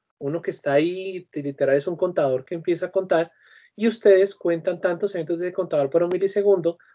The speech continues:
tantos eventos de un milisegundo para diez, tantos eventos de un milisegundo para cien y tantos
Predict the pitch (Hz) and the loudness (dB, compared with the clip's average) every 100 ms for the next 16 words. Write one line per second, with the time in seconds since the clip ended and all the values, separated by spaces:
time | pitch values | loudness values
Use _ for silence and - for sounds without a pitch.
0 | _ 185 175 202 196 175 151 175 180 185 | _ 2 2 2 0 -2 -4 -4 -4 -6
1 | 180 - 135 139 156 180 180 190 185 185 | -6 -4 -4 -4 -2 2 4 4 2 0
2 | 175 147 170 165 156 156 156 165 170 165 | -4 -4 -6 -4 -2 -2 -2 -2 -4 -2
3 | 139 135 147 180 185 - 180 170 160 143 | -2 -2 0 4 2 2 -2 -2 0 0
4 | 151 | -2